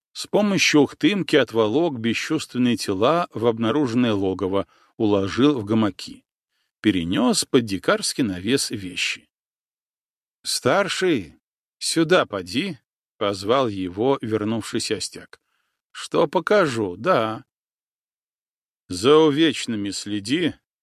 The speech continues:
сурово приказал Ухтымке Силантий. «Дикарь-язычник, тебя, казака, толковей выходит». Вслед за Остяком десятник прошёл по узкой тропинке,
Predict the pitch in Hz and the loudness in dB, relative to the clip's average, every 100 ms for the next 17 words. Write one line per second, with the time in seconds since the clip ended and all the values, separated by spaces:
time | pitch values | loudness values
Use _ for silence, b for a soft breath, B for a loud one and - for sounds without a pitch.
0 | _ - - 101 127 131 127 113 110 104 | _ -10 -4 0 2 2 2 -2 -2 -2
1 | 101 135 135 113 - 123 110 110 - 107 | 0 0 0 -10 -6 -6 -4 -6 -6 -6
2 | 82 80 - 104 _ _ _ _ _ _ | -8 -14 -16 -18 _ _ _ _ _ _
3 | - 104 117 - 180 170 151 120 117 98 | -14 -6 -4 -2 0 0 0 -2 -2 -4
4 | - 107 95 - 110 160 165 127 107 113 | -6 -6 -6 -4 -2 0 0 0 2 0
5 | - 156 113 - - 131 117 - 196 123 | 2 2 2 -4 -4 -2 -2 -2 -2 -2
6 | 90 87 92 82 - - _ _ _ _ | -4 -8 -14 -16 -18 -20 _ _ _ _
7 | _ _ _ _ _ _ _ _ _ _ | _ _ _ _ _ _ _ _ _ _
8 | _ _ _ - - 131 240 160 156 139 | _ _ _ -10 -2 2 2 4 4 4
9 | - 110 170 208 196 127 107 - 202 - | 0 -2 0 2 0 -2 -4 -2 -2 -4
10 | 180 - - 110 - 165 180 131 127 - | -8 -6 -2 -2 -2 -4 -4 -2 -2 -2
11 | - - - - 113 - 139 139 - 127 | -6 -2 -2 0 -2 -2 -4 -4 2 0